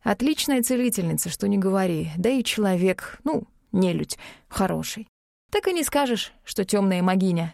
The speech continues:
пока не начнёт тебя воспитывать. Вот её хахаль, тот темнее некуда. Даже сейчас, пролеченный и похожий на приличного человека, он производит жутковатое впечатление.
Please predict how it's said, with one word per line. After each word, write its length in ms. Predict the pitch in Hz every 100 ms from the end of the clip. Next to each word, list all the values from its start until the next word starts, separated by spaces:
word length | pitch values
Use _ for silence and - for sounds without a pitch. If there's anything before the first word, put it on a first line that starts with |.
| -
пока 220 | 185 185
не 100 | 180
начнёт 360 | 175 - 196 185
тебя 260 | 170 175
воспитывать. 680 | 160 185 - 156 156 - - _ _ _ _ -
Вот 220 | 170 -
её 260 | 165 160 180
хахаль, 520 | - 190 - 170 - _ _ _
тот 240 | 196 208 -
темнее 480 | 202 190 185 196 180
некуда. 480 | 175 190 170 151 - _ _ _ _ _
Даже 260 | 226 285 294
сейчас, 560 | - 285 339 277 190
пролеченный 840 | - 196 190 214 269 - 202 175 165
и 60 |
похожий 500 | - 165 - 240 190
на 100 | 170
приличного 600 | 156 175 208 196 185 165
человека, 600 | 160 190 185 240 294 175 - - - - _ -
он 140 | 175
производит 720 | - 180 170 185 170 - - - _ _ -
жутковатое 800 | 180 185 196 180 160 - 151
впечатление. 720 | 160 - - - 202 190 214